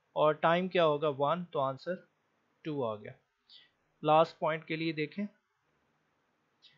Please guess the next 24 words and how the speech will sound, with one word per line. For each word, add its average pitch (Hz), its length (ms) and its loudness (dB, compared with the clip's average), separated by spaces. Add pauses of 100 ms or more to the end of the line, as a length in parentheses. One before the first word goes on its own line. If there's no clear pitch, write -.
(280)
यहाँ 160 280 2
पर 160 340 0
एक्सेलरेशन 156 680 -4
जो 165 140 -2
है 139 300 -2 (340)
सिक्स 208 560 -2
माइनस 165 560 0
थ्री, 160 260 -2 (120)
फाइनल 175 440 2
माइनस 151 600 -2
इनिशियल, 185 400 -4 (460)
तो 156 60 -2
आंसर 156 280 0
क्या 202 160 4
आएगा? 202 240 4
बोले 170 280 -2 (600)
थ्री। 175 300 -4 (500)
सिक्स 180 300 -8
माइनस 165 380 -2
थ्री, 202 220 -4 (280)
थ्री, 190 340 -6 (520)
और 147 500 0 (360)
टाइम 156 340 -2 (160)
वन, 165 280 -2